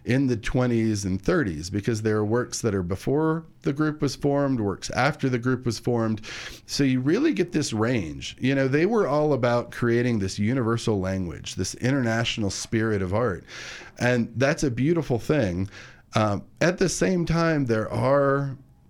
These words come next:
you know, pretty profound differences between the styles of these artists, and oftentimes based on what group they were a part of or what country they were from. So this exhibition really is a chance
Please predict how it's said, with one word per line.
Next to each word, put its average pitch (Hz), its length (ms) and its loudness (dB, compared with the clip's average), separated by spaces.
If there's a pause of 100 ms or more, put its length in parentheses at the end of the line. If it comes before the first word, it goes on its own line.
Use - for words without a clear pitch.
(200)
you 175 120 2
know, 277 80 -2
pretty - 240 2
profound 147 540 0
differences 113 640 0
between 113 320 0
the 107 80 0
styles 113 440 0
of 107 100 -2
these 101 200 0
artists, 123 500 -2
and 113 480 -2
oftentimes 156 680 0
based 127 300 0
on 120 180 2
what 120 180 -2
group 117 300 0
they 143 160 2
were 147 120 2
a 139 40 -2
part 143 280 0
of 147 300 0
or 104 80 2
what 104 200 -2
country 123 320 -2
they 98 120 -2
were 92 100 -4
from. 113 380 -2 (380)
So 139 180 4
this 147 480 0 (160)
exhibition 147 640 2
really 139 280 2
is 101 180 0
a 98 60 -2
chance - 720 -2